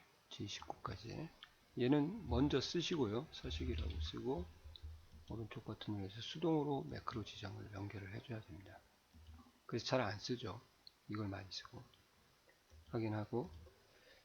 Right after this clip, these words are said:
자, 여기서 지우고 테스트 하시면 안 됩니다. 음. 이때는 컨트롤 누르고 잡고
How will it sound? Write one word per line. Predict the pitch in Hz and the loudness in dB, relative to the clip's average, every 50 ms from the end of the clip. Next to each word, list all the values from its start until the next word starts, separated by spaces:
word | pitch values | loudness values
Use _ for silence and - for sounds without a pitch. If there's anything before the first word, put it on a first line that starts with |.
| - | -4
자, | - - 143 | 6 8 10
여기서 | 151 165 175 160 165 | 10 10 10 8 6
지우고 | 160 - 170 165 185 190 196 190 | 6 8 10 12 12 12 12 12
테스트 | 196 - 180 175 - - 180 | 12 10 6 6 8 10 10
하시면 | 170 160 - - 160 156 | 10 10 10 6 8 8
안 | 143 123 107 101 | 8 8 6 6
됩니다. | 98 113 113 117 107 110 104 98 107 147 160 - - - - - - - - - - - - - - - - | 4 4 4 4 2 2 0 0 0 0 -2 -6 -6 -8 -12 -14 -18 -20 -20 -20 -20 -20 -20 -20 -20 -12 -12
음. | 110 98 - - - - _ _ _ _ _ _ _ _ _ _ _ _ _ _ _ - _ _ _ _ _ _ _ _ _ _ _ - - - - - - - - - - - - | -10 -10 -12 -16 -20 -20 _ _ _ _ _ _ _ _ _ _ _ _ _ _ _ -20 _ _ _ _ _ _ _ _ _ _ _ -20 -20 -20 -20 -20 -20 -20 -20 -18 -18 -14 -14
이때는 | 113 - - 127 120 123 143 131 95 90 - - - - - - - - - - - - - - - - - - - - - - - - - - _ _ _ - - - | -12 -6 -2 2 4 4 4 4 2 -2 -2 0 0 0 -2 -4 -12 -18 -20 -20 -20 -20 -18 -18 -18 -18 -18 -20 -20 -20 -20 -20 -20 -20 -20 -20 _ _ _ -20 -18 -10
컨트롤 | - 170 156 - - 165 160 151 | -2 -2 -2 2 4 6 8 8
누르고 | 135 131 123 120 120 117 | 8 8 8 8 8 6
잡고 | 117 - 104 98 - - - 139 190 226 202 - | 4 0 -6 -8 -6 0 2 2 2 2 0 -6